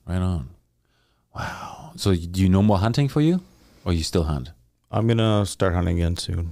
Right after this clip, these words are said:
Speaker 2: My, my daughter status, so I wanna try to get her into all the old traditions and everything. So.
Speaker 1: Nice,
Speaker 2: Yeah.
Speaker 1: beautiful.
Speaker 2: Yeah.
Speaker 1: Wow, hey, it's all coming back now.
Speaker 2: Yes. Yeah, yeah.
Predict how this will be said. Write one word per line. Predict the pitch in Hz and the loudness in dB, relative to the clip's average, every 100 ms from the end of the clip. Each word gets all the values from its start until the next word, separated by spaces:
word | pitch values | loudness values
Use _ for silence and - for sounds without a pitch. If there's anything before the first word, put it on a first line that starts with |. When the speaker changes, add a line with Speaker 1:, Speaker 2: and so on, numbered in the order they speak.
| - | -6
Speaker 2:
My, | - | -6
my | 95 92 | -2 2
daughter | 92 87 85 87 90 - - | 2 2 0 -2 -4 -8 -12
status, | - - 87 87 90 - | -10 -4 -2 -2 -4 -6
so | 107 | -6
I | |
wanna | 90 87 90 | -4 -6 -6
try | 92 | -6
to | 85 | -6
get | 85 | -4
her | 82 85 | -4 -4
into | 82 87 | -6 -4
all | 82 | -6
the | 85 | -6
old | 85 85 87 - _ _ _ | -6 -8 -10 -16 _ _ _
traditions | - 85 - 87 87 | -10 -10 -8 -8 -8
and | 82 | -8
everything. | 87 - - | -8 -8 -12
So. | - - 73 | -20 -12 -8
Speaker 1:
Nice, | 73 71 - 127 | -8 -8 -12 -6
Speaker 2:
Yeah. | 113 | -6
Speaker 1:
beautiful. | 85 71 - - - _ 65 | -4 -8 -12 -16 -18 _ -6
Speaker 2:
Yeah. | |
Speaker 1:
Wow, | 58 - 87 - - | -4 -4 -8 -14 -6
hey, | 87 80 | -4 -4
it's | - | -2
all | 76 | -2
coming | 85 87 73 69 | -2 -4 -4 -6
back | 69 - | -8 -8
now. | - - - _ _ | -12 -12 -14 _ _
Speaker 2:
Yes. | 110 107 90 - - 113 | 0 2 2 -2 -8 -4
Yeah, | 87 80 87 - 165 | -2 -4 -6 -14 -14
yeah. | 104 - - _ _ _ _ | -14 -14 -20 _ _ _ _